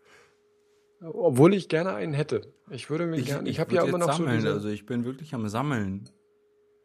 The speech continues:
Speaker 2: Ich hab mehr Podcasts, als ich hören kann.
Speaker 1: Ja, das passiert mir auch, aber mir ist Dings abgestürzt. Hab ich das erzählt? Und da war alles weg.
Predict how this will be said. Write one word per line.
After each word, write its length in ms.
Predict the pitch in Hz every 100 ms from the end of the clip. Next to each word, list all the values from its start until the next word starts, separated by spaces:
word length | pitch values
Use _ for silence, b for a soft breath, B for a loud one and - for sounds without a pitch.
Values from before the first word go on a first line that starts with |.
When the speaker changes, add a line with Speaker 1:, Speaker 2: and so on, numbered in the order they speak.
| -
Speaker 2:
Ich 60 | -
hab 120 | 113
mehr 160 | 117 120
Podcasts, 520 | 143 151 - 120 -
als 140 | 110
ich 160 | 107 -
hören 260 | 151 131
kann. 320 | 98 92 95 104 - B B B B _
Speaker 1:
Ja, 100 | - 127
das 120 | 151
passiert 340 | 190 - 214
mir 140 | 180 208
auch, 120 | 156
aber 140 | 139
mir 200 | 147 160
ist 240 | 165 - 196
Dings 160 | 202
abgestürzt. 680 | - - 117 - 110 - -
Hab 80 | 120
ich 80 | 135
das 120 | 151
erzählt? 500 | 143 - 143 240 165
Und 80 | 147
da 80 |
war 80 | 139
alles 240 | 190 165 131
weg. 260 | 143 -